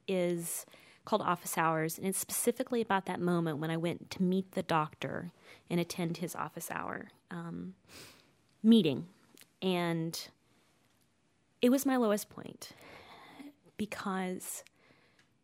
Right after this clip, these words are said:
I'd been trying so hard to take care of my husband in any way I could. And I was having to be very quiet in the way I did it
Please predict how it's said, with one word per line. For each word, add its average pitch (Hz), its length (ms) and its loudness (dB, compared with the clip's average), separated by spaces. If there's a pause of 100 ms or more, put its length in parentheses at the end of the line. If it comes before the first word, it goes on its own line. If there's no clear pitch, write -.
(220)
I'd 233 160 -2
been 247 140 2
trying 208 340 -4
so 208 160 -2
hard 165 360 -8
to - 60 -16
take 190 200 -14
care 190 120 -10
of 180 120 -10
my 175 80 -10
husband 180 480 -8
in 196 80 -2
any 202 180 0
way 185 160 -8
I 180 60 -12
could. - 460 -16 (1160)
And 208 120 -2
I 202 40 -2
was 208 140 -4
having 202 180 -4
to 214 60 -2
be 208 60 -2
very 220 220 -2
quiet 226 760 -8
in 190 60 -12
the 190 80 -2
way 175 220 -6
I 180 60 -4
did 175 220 -8
it 202 160 -10